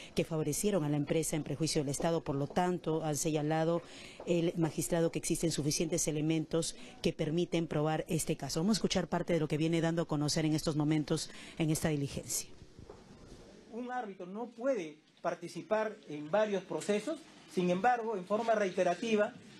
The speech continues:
Speaker 2: lo es des-, es designado por el procura-, por la Procuraduría a Randall Campos para que participe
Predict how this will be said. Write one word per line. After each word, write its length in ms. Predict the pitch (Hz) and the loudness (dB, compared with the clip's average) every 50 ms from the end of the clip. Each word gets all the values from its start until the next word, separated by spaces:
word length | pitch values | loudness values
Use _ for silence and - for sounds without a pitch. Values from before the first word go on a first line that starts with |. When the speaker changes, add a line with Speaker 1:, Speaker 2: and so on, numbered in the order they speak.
| - - - - - - - - - - - - - - 180 | -18 -18 -18 -18 -18 -18 -18 -18 -18 -18 -16 -14 -10 -4 2
Speaker 2:
lo 160 | 156 175 170 | 4 6 6
es 160 | 190 208 214 202 | 6 4 4 2
des-, 180 | 226 214 - | 2 2 2
es 200 | 190 - 190 185 | 0 0 2 2
designado 580 | 220 220 214 - 190 208 233 233 208 180 175 185 | 2 2 2 0 0 2 4 4 4 2 2 0
por 220 | 180 - 165 151 | -2 -2 0 2
el 100 | 160 156 | 2 2
procura-, 380 | 160 165 151 143 156 156 160 170 | 2 0 0 2 4 4 4 4
por 160 | - 170 165 | 2 0 0
la 100 | 156 - | 2 2
Procuraduría 720 | 196 208 214 233 214 220 220 220 220 226 208 202 208 214 - - - - - - - | 2 0 0 2 4 4 4 4 2 4 4 2 2 0 -2 -14 -20 -20 -18 -8 0
a 280 | - 185 196 208 208 - - - - - - - - - - - | 2 4 4 4 2 -2 -10 -20 -20 -20 -20 -20 -20 -14 -4 -2
Randall 420 | - 190 208 214 214 214 214 202 | 0 0 0 0 2 0 0 2
Campos 420 | - 220 208 185 175 190 185 185 - - - - - - | 2 0 0 0 0 -4 -6 -6 -6 -10 -16 -10 0 2
para 180 | 180 185 196 | 4 4 4
que 100 | 196 202 | 2 -2
participe 680 | 196 - 196 185 - 190 185 - 196 180 - 202 190 185 | -2 -2 -2 -2 -2 -6 -2 0 0 2 2 2 0 0